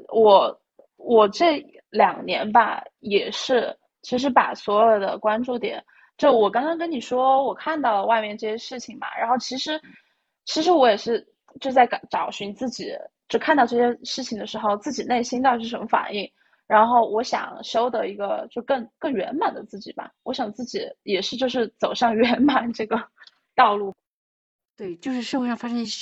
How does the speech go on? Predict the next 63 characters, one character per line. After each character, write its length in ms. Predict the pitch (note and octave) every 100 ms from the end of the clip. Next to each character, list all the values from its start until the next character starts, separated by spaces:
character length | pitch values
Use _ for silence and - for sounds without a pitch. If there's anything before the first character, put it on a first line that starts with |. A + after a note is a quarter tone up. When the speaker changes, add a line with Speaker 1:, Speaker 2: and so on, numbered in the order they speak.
| -
Speaker 2:
这 80 | A#3
些 100 | A#3+
事 200 | A3+ A#3+
情， 180 | - F3
它 100 | A3+
就 120 | B3
像 120 | B3+
水 320 | A#3+ - D#3+
流 220 | - A#3 F#3
一 80 |
样， 180 | F#4+ D#4
它 140 | D#4 A3
一 100 | A#3
定 120 | A#3+
会 100 | A3
流 160 | D#3+
过 140 | F3 F3+
去 180 | - D#3+
的。 200 | - _ _ _ _ _ _ _ _ _ _ _ _
但 160 | A3+ G#3
是 340 | G#3+ G3 F3+
你 340 | D#3+ E3+ E3
是 220 | D#3+ B3+ A#3
坐 260 | - B3+
在 160 | G#3+ G3
岸 200 | G3+ F#3+
边 160 | F#3+
的 80 | F#3
这 80 | F3
个 100 | D#3+
人， 300 | C#3+ - F#3+ _ _ _
你 180 | D#3+ D3+
是 140 | D#3
不 160 | C4+ D#3+
会 400 | E3 D3+ - G#3 _ _ _ _
和 160 | _ F3
这 120 | E3
些 400 | E3 E3+ D#3+ D#3+
水 240 | E3+ - C#3+
流 160 | D3+
一 80 | E3+
起 160 | E3 D3
流， 200 | C#3 D3 _
流 160 | D#3
走 160 | D#3 -
的， 160 | - - _ _ -
你 120 | G3
只 140 | E3+
能 140 | D#3+ D#3+
不 180 | E3 D#3+
断 160 | F#3
地 100 | E3+
看 200 | - F3
着 180 | D#3+ - _
眼 180 | - C#3+
前 160 | - D#3
的 60 |
这 100 | D#3+
些 140 | D#3+ E3
水 240 | - -
流， 200 | - -
水 200 | - -
流 180 | -